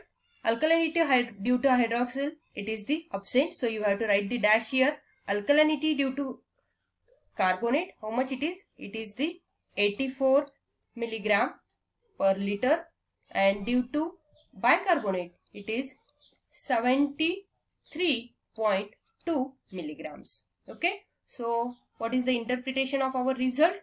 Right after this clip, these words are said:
Our interpretation of result is that the above water sample contains only alkalinity due to, alkalinity due to carbonate and bicarbonate. Okay,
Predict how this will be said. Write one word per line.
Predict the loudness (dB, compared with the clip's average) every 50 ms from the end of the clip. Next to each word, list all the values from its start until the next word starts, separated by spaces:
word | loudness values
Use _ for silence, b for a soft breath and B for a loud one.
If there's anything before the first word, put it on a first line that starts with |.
| _ _ _ _ -20 -20 -20 _ -8
Our | -6 -6
interpretation | -4 -4 -4 -4 -4 -4 -6 -4 -4 -4 -2 -2 0 0
of | 0 0 0 -4 -10
result | -16 -12 -4 -4 -2 -2 -2 -4
is | -8 -8 -4
that | 0 0 0 0 -2 -6 _ _ _ _ _ _ _ _ _ _ _ _ _ _ _ _ _ _ _ _ _ _ _ _ -16 -8
the | -2 2 4 4 4 4 2 2
above | 0 2 4 4 6 6
water | 6 6 6 6 4 4
sample | 4 2 2 2 2 2 2 2 0 -6 _ _ _ 2
contains | 4 4 4 4 2 2 2 2 2 0 -2 -6 -6 -10 _ _ _ _ _ _ _ 2
only | 4 4 6 6 4 4 2 0 0
alkalinity | 2 4 4 4 4 4 4 4 4 4 2 2 0 0 -2 -2
due | -2 -2 -4 -4 -4
to, | -4 -4 -4 -4 -8 -14 -20 -20 _ _ _ _ _ _ _ _ _ _ _ _ _ _ _ _ _ _ _ _ _ -8
alkalinity | -6 -4 -2 0 2 4 4 4 2 0 -4 -6 -6
due | -4 -4 -4 -4 -2
to | -2 -2 -2 -4 -8 _ _ _ _ _ _ _
carbonate | 0 2 4 2 2 0 0 0 2 4 4 2 2 -2 -8 -14 _ _ _ _ 2
and | 4 6 6 4 2 -2 -10 _ _ _ -2
bicarbonate. | 0 2 2 2 2 2 2 2 2 0 0 -4 -4 -4 -6 -8 -12 _ _ _ _ _ -16
Okay, | -6 -2 -2 -2